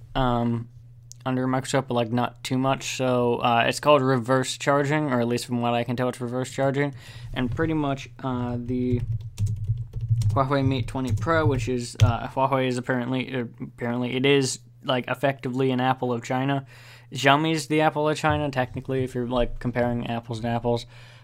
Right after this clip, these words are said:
But, um, Huawei's, like, a big vendor, and actually they're the second. So it goes Samsung, Huawei, and then Apple in terms of how many phone sales they got. So they're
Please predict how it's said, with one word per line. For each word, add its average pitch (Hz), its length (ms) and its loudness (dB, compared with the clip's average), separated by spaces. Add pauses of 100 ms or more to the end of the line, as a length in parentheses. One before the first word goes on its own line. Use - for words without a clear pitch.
(140)
But, 123 200 2
um, 120 360 2 (120)
Huawei's, 131 360 2
like, 127 100 0
a 131 40 2
big 120 280 2
vendor, 123 400 2
and 120 100 0
actually 120 240 -2
they're 117 160 0
the - 140 -10
second. 127 520 -2 (280)
So - 160 -2
it 117 80 -2
goes 123 180 2
Samsung, 120 460 0
Huawei, 120 340 4
and 113 100 0
then 113 100 -2
Apple 123 320 2
in 120 80 0
terms 117 180 -2
of 117 100 0
how 120 80 2
many 113 140 -2
phone 135 300 0
sales 135 260 0
they 131 100 0
got. 127 220 0
So 127 80 -4
they're 123 300 0